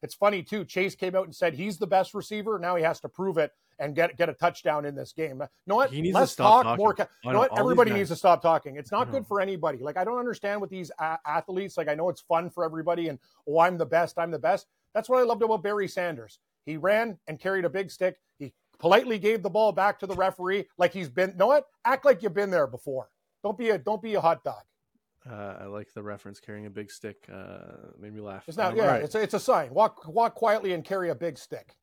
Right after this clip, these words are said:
Speaker 1: That's what
Speaker 2: Yeah,
Speaker 1: it, that's what it
Speaker 2: um,
Speaker 1: is. Yeah.
Speaker 2: <laughs> all right.
Speaker 1: Wah, wah.
Speaker 2: Cam, your next switch.
Speaker 1: <laughs>
Speaker 2: Uh, explain. You said it on the Tuesday
Speaker 1: Yes.
Speaker 2: show. You winked at the camera. You'd let the viewers know what the switch was gonna be. Um, so now you can lock in the switch to the Arizona Cardinals and explain why.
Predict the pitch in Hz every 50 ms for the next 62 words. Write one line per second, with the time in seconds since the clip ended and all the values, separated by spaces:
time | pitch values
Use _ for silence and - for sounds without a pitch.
0 | _ _ 156 143 - - 117 110 95 - _ _ 135 135 123 110 110 113 117 110
1 | 110 110 113 - _ - _ _ 131 123 - 135 - - 151 131 113 - - 151
2 | 147 147 - _ - 151 143 127 117 113 120 123 123 143 165 - - - - 131
3 | 113 - - - - - - - - _ - - - _ _ - 117 117 113 113
4 | 113 113 117 - 127 120 - - - 156 165 170 156 139 131 131 127 - - 160
5 | 165 185 190 180 170 165 156 143 - - 175 160 - 143 131 - - 135 139 135
6 | 127 120 120 143 156 - 165 147 151 131 - 147 139 135 135 139 139 135 127 120
7 | 117 127 127 131 135 123 135 143 139 135 117 131 127 127 127 120 120 - - 139
8 | 127 - 113 117 127 117 113 120 131 123 117 113 107 _ _ _ _ _ _ _
9 | _ 110 110 107 107 104 101 - 123 117 120 127 127 107 113 110 113 120 127 127
10 | 127 _ 143 131 127 117 - - _ 117 110 - - - - 110 104 104 104 110
11 | 110 110 107 107 104 104 _ 117 113 107 104 104 92 101 101 95 - _ 117 110
12 | 110 127 139 123 98 98